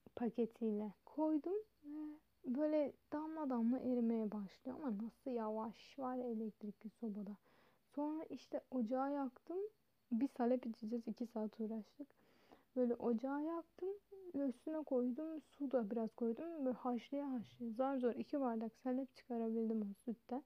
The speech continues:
Öyle işte Mart ayı çok benim için bunalımlı geçti. Hatta bazı Mart ayından ses kayıtlar almıştım.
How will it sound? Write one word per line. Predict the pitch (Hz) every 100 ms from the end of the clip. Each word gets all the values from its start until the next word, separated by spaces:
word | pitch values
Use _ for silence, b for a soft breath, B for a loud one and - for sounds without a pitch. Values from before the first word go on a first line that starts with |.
| _
Öyle | - 320 330 302
işte | -
Mart | 240 240 277 311
ayı | 285
çok | - 277 247
benim | 247 247
için | 240 269 220
bunalımlı | 220 226 220 220 233
geçti. | 226 214 - 240
Hatta | 233 240 220
bazı | 220 226 220 240 233
Mart | 220 226 220
ayından | 240 226 220 233 240 254
ses | - 240 226
kayıtlar | - 226 220 247 240
almıştım. | 214 202 196 - 285 294